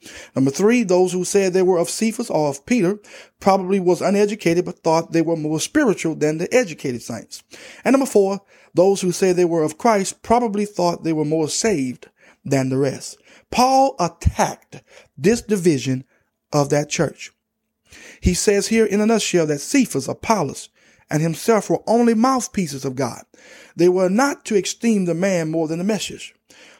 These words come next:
Paul was glad that he had not baptized any of the Corinthian believers. Now, he is not making small or light of water baptism, but is simply glad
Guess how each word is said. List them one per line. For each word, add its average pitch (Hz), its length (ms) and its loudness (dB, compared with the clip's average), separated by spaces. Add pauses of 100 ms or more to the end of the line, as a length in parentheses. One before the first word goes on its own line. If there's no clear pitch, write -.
Paul 247 320 2
was 196 160 -2
glad 277 480 2
that 226 100 0
he 220 120 0
had 196 160 0
not 175 260 -6
baptized 165 680 -2
any 240 220 2
of 160 140 -4
the 156 60 -6
Corinthian 170 420 -6
believers. 175 540 -6 (640)
Now, 214 100 4
he 262 140 4
is 370 120 2
not 240 200 4
making 196 240 -2
small 185 460 0
or 139 120 -2
light 165 240 0
of 147 80 -2
water 156 260 0
baptism, 175 580 -2
but 156 140 -4
is 151 160 -4
simply 302 380 -2
glad 156 540 2